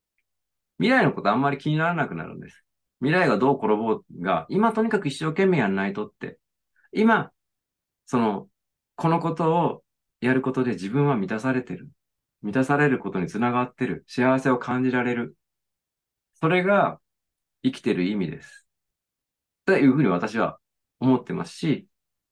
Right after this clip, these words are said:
みんなそんな感じの叫び声を上げてるように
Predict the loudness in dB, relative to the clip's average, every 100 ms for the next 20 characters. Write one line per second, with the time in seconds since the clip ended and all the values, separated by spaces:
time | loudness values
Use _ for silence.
0 | _ 2 4 4 4 4 4 4 2 2
1 | 2 0 2 2 2 -2 -4 -2 0 0
2 | 0 0 0 -2 -2 -2 -2 -4 -2 -2
3 | -4 -8